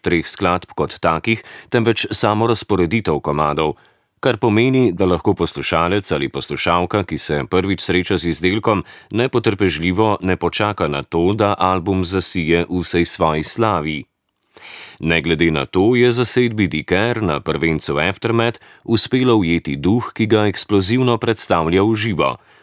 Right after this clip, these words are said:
tako v skladbah kot zvoku celote, ki sta ga zasedbo oblikovala studijski inženir in mixmeister Gregor Lautar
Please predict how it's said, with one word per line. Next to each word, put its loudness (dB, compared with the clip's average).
tako 0
v -2
skladbah -2
kot -2
zvoku -2
celote, 0
ki -6
sta -2
ga 0
zasedbo 0
oblikovala 0
studijski -2
inženir 0
in -2
mixmeister -2
Gregor -2
Lautar 0